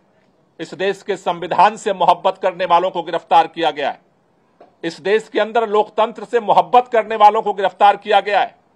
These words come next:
इस देश के अंदर उस नई राजनीति की उम्मीद जो जनता के लिए काम करेगी, उसको गिरफ्तार किया गया है। लेकिन भारतीय जनता पार्टी अगर ये सोचती है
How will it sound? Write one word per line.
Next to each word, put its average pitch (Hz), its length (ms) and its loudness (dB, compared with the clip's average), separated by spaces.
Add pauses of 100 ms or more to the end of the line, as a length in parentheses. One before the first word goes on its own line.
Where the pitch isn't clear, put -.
(520)
इस 196 200 -4
देश 233 340 2
के 220 140 -6
अंदर 240 320 6 (680)
उस 240 220 -4
नई 185 340 0
राजनीति 214 640 2
की 233 140 -16
उम्मीद 214 520 -8 (800)
जो 170 120 -6
जनता 190 440 0
के 196 140 -12
लिए 185 200 -10
काम 180 320 -4
करेगी, 180 340 -8
उसको 170 340 -10
गिरफ्तार 165 440 -4
किया 156 260 -10
गया 143 180 -8
है। 101 140 -10 (1000)
लेकिन 160 240 -12
भारतीय 156 360 -2
जनता 170 320 -2
पार्टी 160 400 0
अगर 160 180 -6
ये 160 140 -8
सोचती 156 460 -14
है 165 100 -4